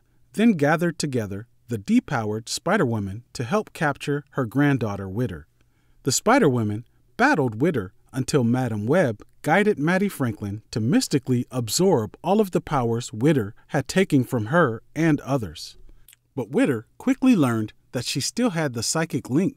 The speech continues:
to the spider legs that were now attached to Mattie Franklin's back.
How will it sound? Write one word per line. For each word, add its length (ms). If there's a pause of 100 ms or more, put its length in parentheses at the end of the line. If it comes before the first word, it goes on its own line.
to 100
the 140
spider 400
legs 420
that 140
were 100
now 300
attached 560
to 80
Mattie 360
Franklin's 520
back. 400